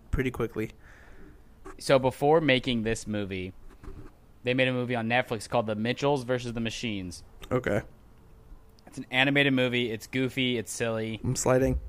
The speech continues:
Speaker 2: Um,
Speaker 1: Oh.
Speaker 2: Nope. <laughs> But it, uh, did not come out in theaters 'cause it was a Netflix movie. It came out during covid.
Speaker 1: Yeah.
Speaker 2: Super cool movie. Really funny. Recommend it if you like this animation style 'cause you could see them experimenting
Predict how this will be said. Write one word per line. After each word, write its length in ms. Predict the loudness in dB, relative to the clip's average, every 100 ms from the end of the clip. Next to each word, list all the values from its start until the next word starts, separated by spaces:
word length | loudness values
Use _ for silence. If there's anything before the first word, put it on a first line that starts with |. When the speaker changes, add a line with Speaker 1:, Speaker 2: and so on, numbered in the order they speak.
| -8
Speaker 2:
Um, 480 | -4 -2 -2 -4 -8 -4
Speaker 1:
Oh. 120 | -4 -4 -10 -10 -14 -16 -20 -20 -20 -20 -20 -18 -14 -10 -2
Speaker 2:
Nope. 200 | 0 0 -2
<laughs> 80 | -4 -2 0 0 -2 -10 -10 -12 -6 6
But 340 | 8 10 6 -2 -14 -8
it, 320 | 0 2 2 2
uh, 220 | 2 2
did 160 | 2 4
not 200 | 4 6
come 140 | 4
out 300 | 6 4 2 -6
in 300 | -4 -2 -4
theaters 380 | -2 -2 -2 -4
'cause 120 | -6
it 40 | -6
was 100 | -2
a 40 |
Netflix 360 | 0 0 -2 -2
movie. 220 | -2 -4
It 20 |
came 180 | -4 -4
out 80 | -2
during 160 | -4
covid. 380 | -2 -2 0 -4 -6 -14 4
Speaker 1:
Yeah. 240 | 8 8
Speaker 2:
Super 300 | 6 -2 -2
cool 200 | 0 0
movie. 300 | 0 0 -2
Really 220 | 0 0
funny. 360 | 0 0 0 0
Recommend 460 | 0 0 0 0 0
it 180 | -2 -4
if 140 | -6
you 80 | -2
like 200 | -2 -4
this 200 | -8 -6
animation 440 | -6 -6 -6 -8
style 300 | -4 0 0
'cause 180 | -2 -6
you 80 | -6
could 120 | -6
see 160 | -4 -2
them 240 | -2 -4
experimenting 920 | -8 -8 2 2 4 0 0 -2 -4